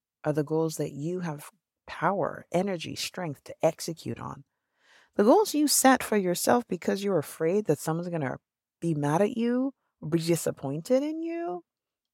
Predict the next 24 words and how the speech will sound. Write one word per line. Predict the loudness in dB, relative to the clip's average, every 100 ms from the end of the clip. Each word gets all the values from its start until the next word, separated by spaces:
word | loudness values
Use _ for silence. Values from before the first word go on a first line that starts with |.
| _
honestly, | 0 2 4 0 -4 2 4 6 4 2 -2 _ _ _ _ _ _
are | -2
not | 2 6 6
as | 4
sticky. | 0 -4 -4 -6 -6 -10 -12 _ _ _ _ _ _ _ _ _ _ -2
And | 2 4 2 -2 -8 -16 _ _ 0
if | 0
for | 0 -2
whatever | 0 2 2 0
reason | 0 -2 -2 -4
that | -4 -4
person | -4 -6 -6 -8 -6 -6 -8 -14 _ _ _ _ _ _ -8
maybe | -4 -2 2 4
is | 4
out | 4
of | 4
town | 0 0 0
for | -2 -4
a |
two | -2 -4
to | -4
three | -2 -2
week | -2 -2
window, | -2 2 4 2